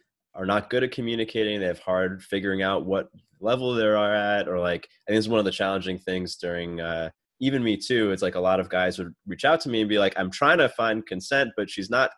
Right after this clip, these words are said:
clear enough and she doesn't even know. It's like, what am I supposed to do?"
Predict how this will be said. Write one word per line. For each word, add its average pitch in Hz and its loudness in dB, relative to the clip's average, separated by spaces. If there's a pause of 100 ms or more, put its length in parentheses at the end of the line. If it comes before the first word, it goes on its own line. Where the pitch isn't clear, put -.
clear 135 -2
enough 127 0
and 98 -8
she - -6
doesn't 110 -4
even 92 -4
know. 123 2
It's 101 0
like, 90 -2
what 113 0
am 120 0
I 120 2
supposed 110 -4
to 95 -10
do?" 92 -2